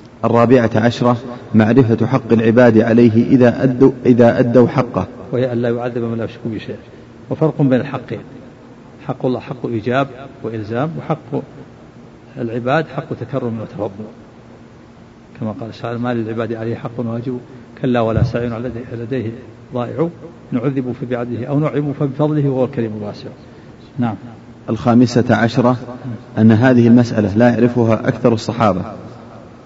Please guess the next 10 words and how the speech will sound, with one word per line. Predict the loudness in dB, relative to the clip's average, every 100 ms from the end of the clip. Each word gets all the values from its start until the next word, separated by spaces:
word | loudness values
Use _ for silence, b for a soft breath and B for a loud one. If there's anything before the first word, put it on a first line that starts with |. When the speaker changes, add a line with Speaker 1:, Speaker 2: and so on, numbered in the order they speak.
| -16 -10
Speaker 2:
يعني | -4
المراد | 0 2 2 2
لا | -2
يعرف | -4
أكثر | -6 -6
الصحابة | -8 -8 -6 -4 -4 -8 -16 -18 -12 -4
يعني | 0
بالنص | 0 2 0 0
عليها | -2 -2 -4 -8 -18 -18
استقلالا، | -12 -6 -2 -4 -6